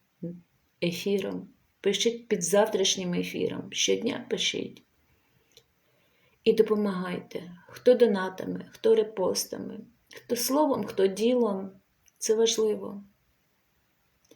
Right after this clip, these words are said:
Принаймні, дуже важливо. Уже нема,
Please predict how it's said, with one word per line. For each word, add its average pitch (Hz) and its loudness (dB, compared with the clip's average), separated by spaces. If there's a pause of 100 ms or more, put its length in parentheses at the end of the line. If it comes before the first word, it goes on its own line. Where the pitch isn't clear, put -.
(520)
Принаймні, 214 2
дуже 208 4
важливо. 180 -2 (1300)
Уже 220 6
нема, 233 4